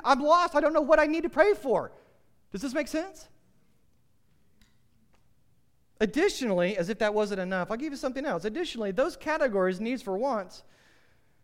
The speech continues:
they imply that we cannot want what we need. See, they are, they are absolutely different categories.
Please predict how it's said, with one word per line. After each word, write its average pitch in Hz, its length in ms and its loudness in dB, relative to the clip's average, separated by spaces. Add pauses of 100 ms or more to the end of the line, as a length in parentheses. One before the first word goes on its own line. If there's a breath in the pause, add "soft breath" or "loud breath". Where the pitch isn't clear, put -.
(200)
they 302 140 0
imply 233 580 4
that 226 180 -2
we 233 160 -2
cannot 269 640 0
want 392 360 0
what 208 200 -2
we 190 100 -2
need. 156 320 -6 (1900)
See, 285 180 -2
they 302 180 0
are, 330 140 4
they 269 160 -2
are 269 220 4
absolutely 320 840 6
different 294 360 -4
categories. 302 680 -2